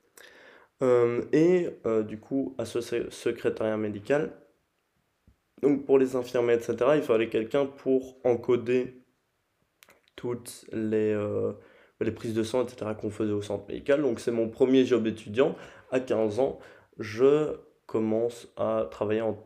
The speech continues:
euh, au secrétariat médical de ma maman. Je l'aide à faire, euh,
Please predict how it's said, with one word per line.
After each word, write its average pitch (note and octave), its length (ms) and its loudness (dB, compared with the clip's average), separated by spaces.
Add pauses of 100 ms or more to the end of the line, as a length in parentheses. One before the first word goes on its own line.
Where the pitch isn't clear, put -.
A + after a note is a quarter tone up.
euh, G#2 640 -6
au A2+ 100 -8
secrétariat A2+ 680 -4
médical G#2+ 440 -4
de G#2 80 -2
ma G#2 160 -4
maman. G#2+ 420 -4
Je A2+ 80 -4
l'aide G#2+ 220 0
à - 80 -4
faire, G2+ 320 -6
euh, G2 200 -4